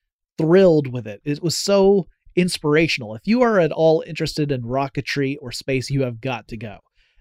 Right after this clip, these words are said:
Uh, I got very emotional just looking at the various spacecraft and launch vehicles, because sometimes you have to remind yourself that humans are capable of really incredible things when we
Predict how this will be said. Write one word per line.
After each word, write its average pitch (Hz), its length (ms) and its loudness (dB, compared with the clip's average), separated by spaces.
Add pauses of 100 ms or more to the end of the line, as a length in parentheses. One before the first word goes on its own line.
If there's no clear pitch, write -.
Uh, 123 220 -6
I 156 140 2
got 175 340 2
very 165 520 4
emotional 143 520 0
just 135 240 -8
looking 151 300 0
at 156 100 -8
the 135 80 -6
various 131 380 -4
spacecraft 139 640 -2
and 123 140 -14
launch 127 260 -6
vehicles, 143 380 -4
because 147 200 -8
sometimes 202 560 -2 (560)
you 165 120 4
have 240 100 2
to 277 80 0
remind 214 440 0
yourself 151 360 -2
that 127 100 -4
humans 285 400 -8
are 208 60 0
capable 165 600 0
of 123 540 -8
really 208 560 2
incredible 151 840 -2
things 143 440 -4
when 139 160 0
we 135 240 -2